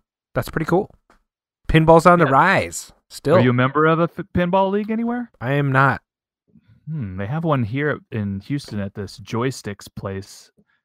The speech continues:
Speaker 2: It's pretty awesome.
Speaker 1: That's aw-, I, I, I'm gonna come down and visit. We should just go and do a pinball tour. I think it'd be great.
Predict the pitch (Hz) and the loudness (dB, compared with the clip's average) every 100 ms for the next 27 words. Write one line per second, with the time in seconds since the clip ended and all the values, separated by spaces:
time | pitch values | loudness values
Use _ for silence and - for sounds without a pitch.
0 | _ - - 123 104 104 - - _ _ | _ -12 -8 -4 -4 -4 -8 -20 _ _
1 | - - - _ 180 - 175 170 - 165 | -20 -20 -20 _ -4 -2 0 0 -2 -4
2 | 180 185 - - 170 202 - 151 123 101 | -4 -4 -6 -6 -2 0 4 4 4 2
3 | 110 104 98 107 - 117 - 113 107 98 | -4 -4 -8 -10 -6 -4 -4 -2 -2 -4
4 | 101 98 92 _ - 107 90 - 104 87 | -4 -6 -6 _ -4 -2 -4 -4 -6 -6
5 | 90 123 95 87 90 92 | -6 -6 -8 -10 -10 -12